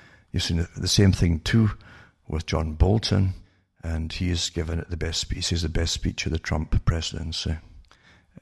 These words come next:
Eh, no, anybody can read a speech, remember.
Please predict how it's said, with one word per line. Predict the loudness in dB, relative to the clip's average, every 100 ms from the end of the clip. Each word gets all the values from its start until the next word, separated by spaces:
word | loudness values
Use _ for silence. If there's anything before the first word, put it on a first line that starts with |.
| _
Eh, | -16 -14 -14 0
no, | 8 8
anybody | 8 6 8 4
can | 6 6 6
read | 4
a | 2
speech, | 4 4 4 0 -2 -2
remember. | -2 -2 -4 -6 -6 -8